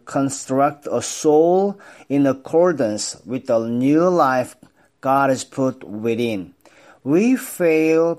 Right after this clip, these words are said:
because we are ignorant of the way we are made. We put things down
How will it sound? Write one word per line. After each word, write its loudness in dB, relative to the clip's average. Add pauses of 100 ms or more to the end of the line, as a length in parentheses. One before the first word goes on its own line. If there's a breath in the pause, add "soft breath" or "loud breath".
because 0
we 2
are 2
ignorant 4
of -6
the 0
way 0
we -4
are 0
made. -6 (640 soft breath)
We 2
put -4
things -2
down 0